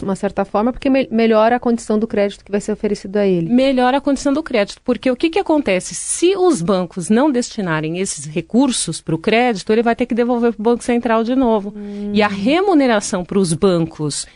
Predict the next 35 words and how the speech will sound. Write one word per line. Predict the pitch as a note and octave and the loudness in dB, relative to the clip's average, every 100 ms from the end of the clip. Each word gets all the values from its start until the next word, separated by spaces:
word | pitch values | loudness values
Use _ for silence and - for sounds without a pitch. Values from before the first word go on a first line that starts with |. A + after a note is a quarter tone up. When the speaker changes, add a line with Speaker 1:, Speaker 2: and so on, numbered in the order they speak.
| _ | _
Speaker 2:
emprestando | F3 E3 E3 D#3 - B3 D4 | -4 0 0 0 0 2 4
no | A3 | 2
crédito | D3+ G3+ A3+ B3+ E3+ G3 - | 0 0 2 0 0 -4 -2
é | - D#4 | -2 0
bem | F3+ F3 F3 | 2 2 2
Speaker 1:
Melhor. | |
Speaker 2:
maior, | G3+ B3+ C4+ G3+ G3 A#3+ D4+ - _ - | 2 2 4 4 4 2 -2 -12 _ -2
né, | F#3+ | 0
bem | G3 G#3 | 2 2
mais | A#3+ A#3+ A#3 | 2 2 -2
rentável | F3+ A#3 A#3+ - G3 G#3 F#3 E3 | -2 -2 0 -2 0 0 -2 -4
pro | - | -4
banco | D3 E3+ D#3+ F#3 | -2 -2 -2 -4
emprestar | D#3+ E3 D#3 - G#3+ C#4 | -6 -4 -4 -2 -2 -2
crédito | A3+ F#3+ G3 A3 - C#4 - _ - | -2 0 0 -2 -8 -10 -12 _ -4
do | B3 | -2
que | B3+ A#3 | 0 2
devolver | B3 B3+ C4 G3+ G#3+ A3+ - | 2 2 2 2 2 2 0
esse | A3 - A3 | -2 -2 -2
dinheiro | F3+ A3 G3+ G3 A3 A#3+ | 0 2 2 0 0 2
à | A3+ | 0
taxa | - G3+ G3+ G#3 | 0 -2 -4 -8
de | F#3+ | -8
quatro | - G3+ G3+ | -2 -2 -2
vírgula | F3+ F#3 G3 G3 | -4 -4 -2 -2
vinte | F#3+ G3 | -2 -8
e | |
cinco | - G#3 - | -6 -8 -6
por | G3+ | -10
cento | - F#3+ G#3 | -6 -6 -4
ao | G3 | -4
ano | F#3+ G3 | -4 -6
pro | G#3 | -8
Banco | F#3+ F#3+ - | -6 -8 -8
Central. | B3 B3 G3+ E3+ | -6 -4 -2 -2